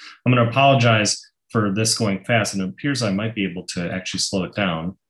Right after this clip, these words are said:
So here, as we come down, you see there's perhaps a compression here that'll need to be looked at a little bit more closely with ivus. And then as you get down, the vein is very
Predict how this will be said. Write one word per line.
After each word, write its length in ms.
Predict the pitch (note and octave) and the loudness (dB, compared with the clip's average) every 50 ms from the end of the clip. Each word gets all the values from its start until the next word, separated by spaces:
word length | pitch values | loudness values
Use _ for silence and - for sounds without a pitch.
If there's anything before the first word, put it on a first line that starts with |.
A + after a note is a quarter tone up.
| _ _ _ _ _ _ | _ _ _ _ _ _
So 200 | - - B2 A2+ | -2 0 2 2
here, 420 | A2 - D#3 D3+ C#3+ C3 C3+ C3+ C3+ | 2 4 4 4 6 4 4 2 2
as 180 | C3 A#2 A2 | 0 0 2
we 320 | A#2 A#2 A2 A2+ A2+ - _ _ _ _ _ - B2 | 2 2 2 0 -2 -6 _ _ _ _ _ -20 -12
come 240 | - - C3 A#2+ A2+ | -6 -2 0 0 2
down, 280 | G#2+ A#2 A2+ A2+ A2 A2 | 2 2 2 2 0 0
you 80 | G#2 | -2
see 200 | G2 - - A#2+ | -2 -2 -2 -2
there's 380 | G#2+ G#2+ G#2 G#2 G2 F#2+ - - - - _ _ _ - | -2 -2 -2 -4 -4 -4 -6 -8 -12 -20 _ _ _ -4
perhaps 400 | C3 A#2 D3+ D#3 D3 D3 - D3 | -2 0 2 2 2 2 0 -2
a 40 | |
compression 520 | A#2 - B2+ A#2 - C3+ B2 A#2 - B2 A#2 | -2 0 0 0 2 2 2 2 2 2 2
here 100 | A#2 A2+ | 2 2
that'll 240 | A2+ A2 A2 A2 A2+ | 2 0 0 0 0
need 180 | A2+ A2 G#2+ - | 0 -2 -2 -4
to 40 | |
be 140 | G#2 A2+ G#2+ | -6 -6 -6
looked 240 | G2+ G#2+ G#2+ - - | -4 -6 -8 -6 -6
at 80 | G2+ F#2+ | -6 -6
a 40 | - _ _ - | -8 _ _ -2
little 140 | A#2 A#2 G2+ | 0 0 0
bit 100 | G2 A2 | 0 -2
more 140 | A2+ G2+ F#2+ | -2 -4 -4
closely 380 | - - A2 G2+ - - G2+ | -2 -2 -2 -2 0 0 0
with 120 | F#2+ F#2+ F#2+ | 0 0 2
ivus. 540 | A#2+ B2 B2 A#2 F#2+ F#2 F#2 - - - - - - _ _ | 2 4 4 2 2 0 0 0 -2 -4 -6 -14 -20 _ _
And 80 | - B2 | 2 2
then 120 | B2+ B2 | 4 4
as 160 | B2 A#2 A#2 | 4 2 2
you 80 | A2+ G#2 | 2 0
get 180 | A2+ G#2+ F#2+ - | 0 -2 -2 -2
down, 240 | A2 G2+ G2+ G2+ | -4 -4 -2 -2
the 60 | G2 F#2 | -4 -4
vein 280 | F2+ G2+ G2 G2 F#2+ | -4 -2 -2 -2 -2
is 120 | F#2 F#2 F2 | -2 -4 -6
very 360 | F2+ G2+ G2 F#2+ F#2+ F2+ | -6 -6 -4 -4 -4 -6